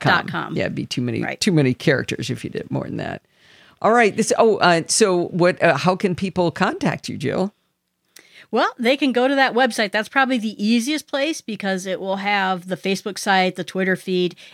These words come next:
Speaker 1: and it'll also have the Slack channel. You know, if you want to talk directly to me, tell me what you're working on, or just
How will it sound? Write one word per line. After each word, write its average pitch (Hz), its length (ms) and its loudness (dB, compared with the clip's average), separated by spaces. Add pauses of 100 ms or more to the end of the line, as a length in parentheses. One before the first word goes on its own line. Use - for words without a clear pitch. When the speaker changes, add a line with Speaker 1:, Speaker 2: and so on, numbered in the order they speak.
(120)
Speaker 1:
and 294 240 4
it'll 233 180 2
also 226 200 2
have 208 180 2
the 196 60 -6
Slack 196 320 -2
channel. 156 540 -8
You 190 100 -2
know, 170 60 0
if 160 100 -8
you 185 80 -4
want 175 200 -2
to 165 40 -10
talk 208 320 -2
directly 202 380 -4
to 339 240 2
me, 311 400 2 (240)
tell 202 180 2
me 180 400 0
what - 180 -6
you're 196 140 -4
working 311 340 2
on, 294 360 4
or 214 120 0
just 180 360 -6